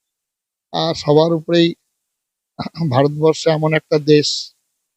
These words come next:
যেমন মা দুর্গা পূজার মধ্যে আমরা দেখি যে খাদ্য খাদক একসঙ্গে বিরাজ করছেন, সেখানে পশুদেরও আছেন, মানে সরস্বতীর সঙ্গে হাঁস,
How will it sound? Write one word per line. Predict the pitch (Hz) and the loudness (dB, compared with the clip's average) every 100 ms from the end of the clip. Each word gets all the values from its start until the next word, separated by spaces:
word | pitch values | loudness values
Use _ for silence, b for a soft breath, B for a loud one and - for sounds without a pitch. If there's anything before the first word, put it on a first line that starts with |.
| _ _ _ _ _ | _ _ _ _ _
যেমন | 160 156 156 | 0 2 4
মা | 151 151 | 4 4
দুর্গা | 147 151 147 160 | 2 0 0 0
পূজার | - 147 160 156 | -2 0 2 2
মধ্যে | 156 143 139 139 - _ _ _ _ _ _ | -2 -4 -4 -4 -8 _ _ _ _ _ _
আমরা | 156 151 151 | -6 0 2
দেখি | 151 143 156 | 2 2 0
যে | 156 - | 0 -4
খাদ্য | 147 147 143 151 | -4 -4 -2 0
খাদক | 143 147 151 | 0 0 0
একসঙ্গে | 151 156 - 156 151 | 0 -6 -6 -2 -2
বিরাজ | 143 147 139 139 - | -2 -2 0 0 -2
করছেন, | 135 117 - 127 _ _ _ _ _ _ _ _ _ | -10 -14 -14 -16 _ _ _ _ _ _ _ _ _
সেখানে | - 151 160 165 165 160 202 _ _ _ _ _ | -2 0 2 2 2 2 -2 _ _ _ _ _
পশুদেরও | 170 - 185 175 175 | -4 -2 2 4 6
আছেন, | 160 131 131 127 - _ _ _ _ - | 4 2 -6 -10 -14 _ _ _ _ -10
মানে | 160 151 147 147 143 147 147 139 135 - | -4 0 2 2 0 -2 -8 -10 -12 -12
সরস্বতীর | - 151 151 160 160 | -4 0 0 0 -2
সঙ্গে | 143 160 160 | -4 -2 0
হাঁস, | 139 135 139 143 - - | 2 2 2 0 -8 -16